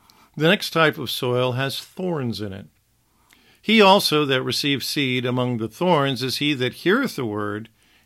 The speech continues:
and the care of this world, and the deceitfulness of riches, choke the word, and he becometh unfruitful."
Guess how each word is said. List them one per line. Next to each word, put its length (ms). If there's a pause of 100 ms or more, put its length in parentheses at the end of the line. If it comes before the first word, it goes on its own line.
and 120
the 60
care 380
of 100
this 240
world, 480 (260)
and 160
the 120
deceitfulness 920
of 160
riches, 600 (340)
choke 460
the 140
word, 460 (500)
and 140
he 80
becometh 500
unfruitful." 680